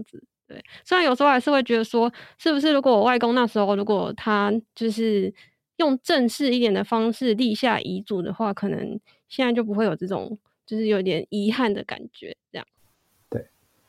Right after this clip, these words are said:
Speaker 2: 其-，其实您刚刚谈的这个状况哈，我在社会上真的蛮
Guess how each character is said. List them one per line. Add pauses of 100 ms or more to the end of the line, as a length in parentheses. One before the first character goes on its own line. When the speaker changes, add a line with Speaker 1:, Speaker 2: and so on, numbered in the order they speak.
(200)
Speaker 2:
其-，
其
实
您
刚
刚
谈
的
这
个
状
况
哈， (560)
我
在
社
会
上
真
的
蛮